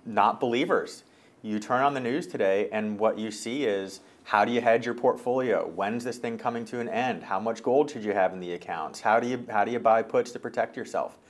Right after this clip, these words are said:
Um, which is just the opposite of what you would expect to see sentiment-wise at this stage in a bull market.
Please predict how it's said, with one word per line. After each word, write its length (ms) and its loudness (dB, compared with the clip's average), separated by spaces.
Um, 320 2
which 180 6
is 120 2
just 240 2
the 160 -4
opposite 480 2
of 120 -2
what 160 4
you 80 0
would 100 2
expect 500 2
to 80 -2
see 200 -6
sentiment-wise 840 -2
at 300 -2
this 200 -4
stage 360 -2
in 80 -8
a 40 -8
bull 220 -2
market. 440 -6